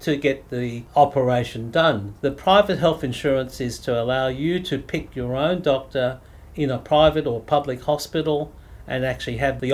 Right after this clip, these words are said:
operation done much earlier than if you had to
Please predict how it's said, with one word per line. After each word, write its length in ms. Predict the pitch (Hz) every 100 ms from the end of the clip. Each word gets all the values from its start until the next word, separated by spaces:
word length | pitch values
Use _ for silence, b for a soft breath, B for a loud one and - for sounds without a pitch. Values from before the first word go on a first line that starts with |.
| 139
operation 560 | 139 127 123 123 - 120
done 280 | 123 120 117 107 - 151
much 140 | 147 151 139
earlier 320 | 131 123 123 123 -
than 140 | 123 120 120
if 60 | -
you 80 | 117
had 160 | 123
to 80 | 135